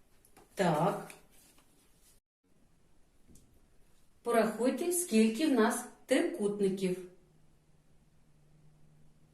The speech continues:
Так, вірно. Перший,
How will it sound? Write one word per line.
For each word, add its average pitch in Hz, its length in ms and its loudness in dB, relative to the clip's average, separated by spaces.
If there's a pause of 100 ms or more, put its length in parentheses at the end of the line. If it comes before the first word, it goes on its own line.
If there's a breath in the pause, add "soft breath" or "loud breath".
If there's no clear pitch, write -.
(200)
Так, 254 360 0
вірно. 220 600 2 (1000)
Перший, 196 960 0